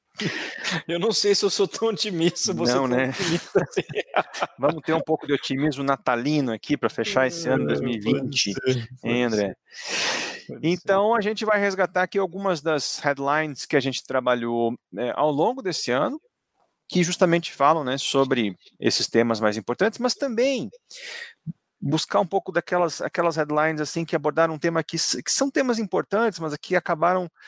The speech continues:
Speaker 2: ao longo do ano, sendo obliterados, é,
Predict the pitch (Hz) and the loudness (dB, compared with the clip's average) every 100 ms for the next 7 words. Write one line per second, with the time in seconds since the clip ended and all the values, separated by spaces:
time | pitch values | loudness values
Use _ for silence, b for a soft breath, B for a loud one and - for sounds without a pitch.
0 | B 143 147 180 240 185 135 147 196 165 | B 0 2 2 0 -2 0 0 0 0
1 | - 165 165 170 143 170 - 156 127 143 | -2 0 2 2 0 -4 0 2 2 2
2 | 147 127 120 - - B B B - 117 | 0 -2 -2 -4 -4 B B B -2 2
3 | 113 | 2